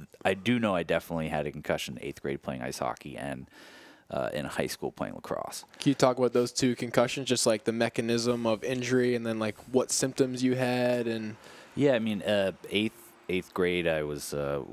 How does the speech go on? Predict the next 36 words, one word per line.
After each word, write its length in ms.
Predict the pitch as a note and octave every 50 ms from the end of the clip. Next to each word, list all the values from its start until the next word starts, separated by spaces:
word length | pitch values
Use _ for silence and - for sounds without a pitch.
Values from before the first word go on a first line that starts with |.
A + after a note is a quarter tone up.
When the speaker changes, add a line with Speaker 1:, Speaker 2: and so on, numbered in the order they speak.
| C#2+ - _ _ _ _ _ -
Speaker 1:
back 240 | E2 D#2 - -
then 260 | - F2 E2 E2 E2 D#2+
that 160 | D2+ A#1+ C#2
you 80 | D#2 D2+
could 160 | - - D2 -
s-, 120 | - - - - -
check, 420 | - - E2 C#2 C2+ - - - - - _ - _ -
and 200 | C#2+ D#2 D2+ D2+
it 60 | C#2 C#2+
was, 260 | D2+ C#2+ C#2 C#2+ - -
we 100 | D2 C#2+
were 140 | C#2 C#2 - -
hitting, 400 | - - F#2 F2 E2 D#2+ D#2 D2
and 180 | D2 C#2+ D2 -
I 160 | - D2 D2 C2+ - _ _ _ - _ - - C#2 - _ _ _ _ _ _ _ _ _ _ - -
doing 300 | - G2+ F#2+ F2+ E2+ E2
what 160 | E2 D#2+ - -
they 100 | F2+ E2
tell 180 | - - G2
you 120 | F2+ E2 D#2
not 260 | E2+ F2 E2 D#2+ -
to 80 | -
do, 240 | D2 - D#2 D2 C#2+
which 260 | C#2 C#2+ - - -
was 120 | C#2+ C#2 C#2
skating 360 | - - - D#2 C#2 C#2+ C#2
with 140 | D2 - -
your 100 | A#1+ -
head 160 | - - C2
down, 220 | - B1+ - - - - - -
<laughs> 220 | - _ _ - -
and 240 | - - D#2+ - -
just 260 | - - - - -
got 320 | - - - - - - - - -
creamed. 500 | - - - E2+ D2+ - - - - - - -
And 180 | - F2+ F2+ E2